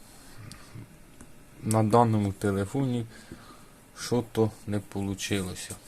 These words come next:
М. Можливо, щось, щось не так.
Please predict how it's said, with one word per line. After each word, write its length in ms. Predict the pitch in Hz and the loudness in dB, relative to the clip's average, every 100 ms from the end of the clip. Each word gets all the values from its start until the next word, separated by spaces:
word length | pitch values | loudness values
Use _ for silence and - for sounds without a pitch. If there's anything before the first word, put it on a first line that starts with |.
| - - - - - - 101 | -18 -14 -14 -14 -14 -12 -10
М. 120 | 90 92 - - - - - - - - - - - - - - - - - | -10 -10 -16 -18 -18 -20 -20 -10 -10 -10 -18 -20 -4 -4 -4 -14 -18 -16 -4
Можливо, 500 | 101 95 98 92 92 | -2 2 2 0 -2
щось, 440 | - - 90 - - - - - - - - - - - - - - - - - | -8 -6 -6 -6 -16 -20 -20 -18 -16 -16 -16 -18 -18 -20 -20 -18 -14 -14 -14 -18
щось 340 | - 117 101 107 | -8 -6 -6 -4
не 140 | 104 | -6
так. 580 | - 180 185 - - | -2 0 0 -4 -12